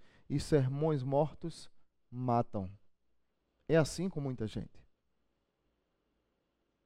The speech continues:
Tem pastores que têm enchido sua conta bancária com mentiras,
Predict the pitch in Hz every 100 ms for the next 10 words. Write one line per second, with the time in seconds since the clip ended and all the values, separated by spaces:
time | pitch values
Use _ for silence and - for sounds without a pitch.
0 | _ - - - 302 311 240 - 285 302
1 | - 269 208 277 277 277 269 233 - -
2 | _ _ _ _ _ _ _ _ _ _
3 | _ _ _ _ 240 285 262 226 - 277
4 | 330 277 - 269 247 247 262 247 226 220
5 | - 214 226 254 269 285 - - - -
6 | - 240 247 233 185 - 240 269 269 -
7 | -